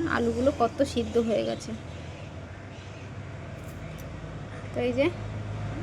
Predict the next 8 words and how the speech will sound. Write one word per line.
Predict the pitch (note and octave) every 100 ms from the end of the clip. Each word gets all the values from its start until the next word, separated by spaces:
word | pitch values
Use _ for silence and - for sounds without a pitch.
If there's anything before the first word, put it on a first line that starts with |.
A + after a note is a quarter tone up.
| - A#3+
জিরে | A#3+ A#3 A3+
গুঁড়োটা | A#3+ A3 A#3+
দিলাম, | A#3+ A#3+ F4 - A#3
দিয়ে | A#3 A#3
কিন্তু | A#3 A3+
এবার | B3 A3+ - - -
নামিয়ে | A3+ G#3+ G#3
দেবো। | -